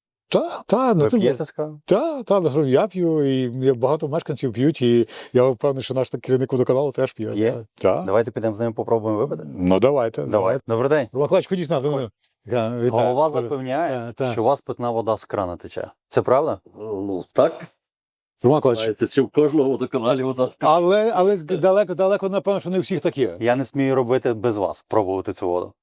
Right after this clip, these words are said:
Speaker 3: Ні, питань нема. Особисто я вживаю тільки з-під крана воду, лише кожен день.
Speaker 1: Не для, не для фільму, не для показу.
Speaker 2: Е, ідемо попробуємо попити.
Speaker 1: Вперед. Вперед, без підготовки, ми,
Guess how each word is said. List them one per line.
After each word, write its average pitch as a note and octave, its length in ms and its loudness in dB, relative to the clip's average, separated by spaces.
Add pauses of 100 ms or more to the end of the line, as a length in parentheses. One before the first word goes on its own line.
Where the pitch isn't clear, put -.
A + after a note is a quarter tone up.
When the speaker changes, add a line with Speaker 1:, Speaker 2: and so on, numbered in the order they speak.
(260)
Speaker 3:
Ні, E3 460 2
питань C#3 320 0
нема. D3 380 0 (160)
Особисто D3+ 520 -2
я D3+ 120 2
вживаю C3+ 380 0
тільки B2+ 300 -8
з-під - 220 -20
крана G#2+ 320 2
воду, C3 300 2
лише A#2+ 420 -4
кожен F#2+ 320 2
день. G2 160 0
Speaker 1:
Не F3+ 140 4
для, D3+ 420 2
не D#3 160 -2
для C3+ 1040 0 (100)
фільму, F#3 420 0
не C#3+ 120 2
для C3+ 160 2
показу. B2+ 440 -2 (640)
Speaker 2:
Е, A2 640 0
ідемо B2+ 220 0
попробуємо C3 380 -2
попити. B2 360 -6 (200)
Speaker 1:
Вперед. F#3+ 440 -2 (2500)
Вперед, D#3+ 460 0
без B2+ 260 2
підготовки, E3+ 460 2
ми, D3 300 0